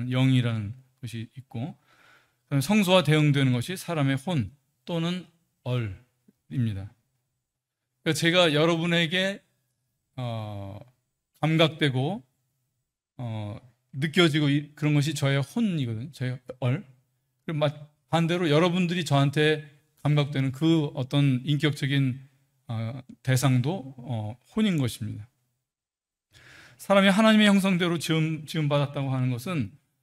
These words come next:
하나님 수준의 인격을 가졌다고 하는 것입니다. 이것이 사람이 짐승과 또는 천사와 구별되는 점이에요. 근데 그 인격의 핵심이 무엇이냐?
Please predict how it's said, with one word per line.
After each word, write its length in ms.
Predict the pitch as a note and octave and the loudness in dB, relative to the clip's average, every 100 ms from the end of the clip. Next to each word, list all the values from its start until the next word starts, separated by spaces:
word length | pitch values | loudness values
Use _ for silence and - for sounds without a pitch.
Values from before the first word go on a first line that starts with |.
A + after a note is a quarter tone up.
| _ _ _ _ _ - | _ _ _ _ _ -4
하나님 540 | G3+ G#3+ G#3 G#3 G3+ | 0 2 2 2 0
수준의 640 | G3 - F#3 E3+ F3 A3 - _ _ - | -2 -6 -4 0 0 -2 -8 _ _ -4
인격을 580 | D#3 F3+ D3 E3+ F3 | 0 0 2 2 2
가졌다고 580 | C#3+ B2 B2+ C3 A#2 A#2 | 2 0 -2 -4 -8 -6
하는 180 | A#2+ B2 | -6 -6
것입니다. 460 | G#2+ - G2 G2+ G2+ _ _ _ _ _ _ - | -8 -12 -18 -18 -20 _ _ _ _ _ _ -6
이것이 420 | D#3+ E3+ E3+ G3 | -2 0 0 0
사람이 800 | F3 F#3 F#3 F3 E3 D#3 G3 G3+ | -4 -2 -2 -2 -4 -2 -4 -6
짐승과 880 | - D3+ D3+ D#3 D3 D3 D#3 G#3+ - _ _ - | -4 -2 -2 -2 0 0 -2 -4 -10 _ _ -8
또는 260 | E3 D#3+ | -4 -4
천사와 760 | D#3+ G3 F3 D3+ C3+ D3+ F#3 - _ _ _ | -6 -8 -4 -2 -2 -2 -4 -12 _ _ _
구별되는 460 | D3 E3+ D#3 D3 B2+ | 0 2 2 0 0
점이에요. 320 | A2 G2+ G2 B2 _ _ _ _ _ _ _ _ - | -4 -10 -12 -16 _ _ _ _ _ _ _ _ -8
근데 200 | F3+ F3 | -2 0
그 160 | G3+ | 0
인격의 600 | E3 F#3+ G3+ G#3 G3 F#3+ F#3 | 0 0 0 0 2 2 -2
핵심이 380 | G3 - G#3+ F#3+ | -6 -6 -4 -2
무엇이냐? 580 | E3 C3+ C#3+ F3+ A3+ | 0 0 -2 -4 -6